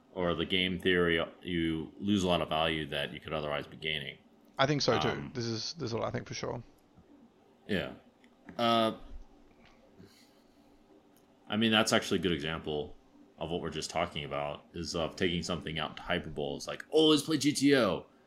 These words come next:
Speaker 1: or "There's no, no other value other than G T O." And, like, here it is. Here's the example. Someone just plays insane.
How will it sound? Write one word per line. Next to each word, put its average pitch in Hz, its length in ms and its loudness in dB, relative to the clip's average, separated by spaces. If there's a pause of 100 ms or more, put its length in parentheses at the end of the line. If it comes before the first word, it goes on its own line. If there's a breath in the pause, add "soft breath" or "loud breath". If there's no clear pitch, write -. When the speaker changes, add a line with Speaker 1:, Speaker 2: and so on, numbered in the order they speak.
(160 soft breath)
Speaker 1:
or 98 120 0
"There's 98 180 4
no, 113 400 2
no 127 220 6
other 120 160 6
value 107 380 6
other 98 180 4
than 90 160 0
G 92 140 -2
T 98 180 0
O." 85 140 4
And, 73 100 -6
like, 73 200 -8
here 85 180 2
it 78 60 -4
is. 73 180 -4
Here's 76 220 -10
the 73 200 -8 (180)
example. 78 440 -6
Someone 76 260 -10
just - 160 -16
plays 76 180 -6
insane. 69 540 -6